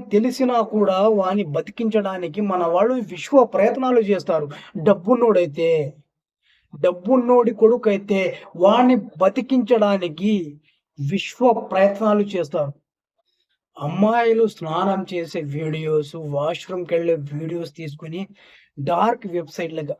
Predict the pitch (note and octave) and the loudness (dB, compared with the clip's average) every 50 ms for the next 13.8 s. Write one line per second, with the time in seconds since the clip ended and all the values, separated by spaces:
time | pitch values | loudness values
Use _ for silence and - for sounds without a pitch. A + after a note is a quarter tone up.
0 | - - G#3 F#3+ F#3+ F#3 F3+ F3 D#3+ D#3 D#3 E3 E3+ D#3+ D3+ C#3+ C#3+ C#3+ D3+ D#3+ | -12 -14 -12 -12 -12 -12 -10 -10 -10 -10 -12 -12 -14 -10 -6 -6 -6 -6 -6 -8
1 | F3+ G3 F#3+ F3+ C#3+ D#3 E3 D#3+ C#3+ D3 - D#3 D#3 D#3 D3+ C#3+ C#3+ C#3 E3 D#3+ | -8 -8 -8 -8 -8 -8 -8 -8 -8 -10 -12 -10 -10 -8 -8 -8 -8 -8 -6 -6
2 | D#3+ E3 D3+ - F#3 F3 F3+ E3 C#3+ - - D#3+ D3+ D3+ - - D#3 D3 D3+ D3+ | -6 -6 -6 -6 -4 -4 -4 -6 -8 -10 -12 -12 -12 -12 -12 -12 -10 -8 -8 -8
3 | D3 C#3+ C#3+ C#3+ D3 - _ _ _ _ - - G#3+ G#3 A3+ B3+ - - C4+ G#3+ | -6 -8 -8 -8 -10 -16 _ _ _ _ -2 0 2 2 2 2 4 4 4 4
4 | D3+ - - _ _ _ _ _ _ _ _ _ - _ _ - - - - _ | 2 -4 -8 _ _ _ _ _ _ _ _ _ -20 _ _ -20 -20 -20 -20 _
5 | _ _ _ _ _ _ _ _ _ - D#3 D#3 _ - E3 D3 - - B3 A3+ | _ _ _ _ _ _ _ _ _ -20 -20 -10 _ -6 -6 -6 -4 -4 -4 -2
6 | A3+ A3 A3 G#3+ G3+ G#3 G3+ G3+ G3 G3 F#3 F3 F3+ G3 - - - F3+ F3+ F3 | -2 -2 0 0 2 4 4 4 2 2 -2 -4 -6 -8 -12 -10 -6 -4 -4 -4
7 | E3+ D3 - - D3 C#3+ - F3+ E3+ D3 C#3+ D3 C3+ C3 B2+ B2 A#2+ - _ _ | -4 -6 -8 -10 -12 -12 -12 -12 -10 -8 -8 -8 -8 -8 -12 -16 -20 -20 _ _
8 | _ _ _ _ _ _ _ _ _ _ _ _ _ _ _ _ _ _ _ _ | _ _ _ _ _ _ _ _ _ _ _ _ _ _ _ _ _ _ _ _
9 | _ _ _ - - - - - - - - - - - - G#3+ G3+ G#3 G3+ G#3 | _ _ _ -20 -20 -20 -20 -20 -20 -20 -20 -20 -20 -8 0 2 4 4 4 2
10 | G#3 F3+ - - G#3 F#3 D3+ - - F3 F#3+ A3+ A#3+ B3 G#3+ E3+ D#3 E3+ F#3+ G3+ | -2 -4 -2 0 -2 -2 -2 -2 -4 -4 -2 -2 -2 -2 -4 -6 -6 0 4 6
11 | A3 A3 A3+ G#3 F#3 F#3 F3 F3 F3+ G#3+ G#3 A3 A3 G#3+ G#3+ G3+ G3 F#3 F#3+ F#3+ | 6 8 6 4 4 0 -4 -2 0 0 2 2 2 2 4 2 2 2 2 0
12 | G3 G3+ - G#3 G3+ - - _ _ - - A3+ G3 - - - A3 G#3+ A3 G#3+ | -2 -2 -2 -4 -6 -8 -10 _ _ -4 -2 -2 -2 -2 -2 -4 -2 0 0 0
13 | G#3+ G3+ A3 G#3 G3+ A3 G#3+ - - - A3+ G3+ - - - | -2 -2 -2 0 0 -2 -2 -4 -6 -6 -6 -6 -6 -6 -4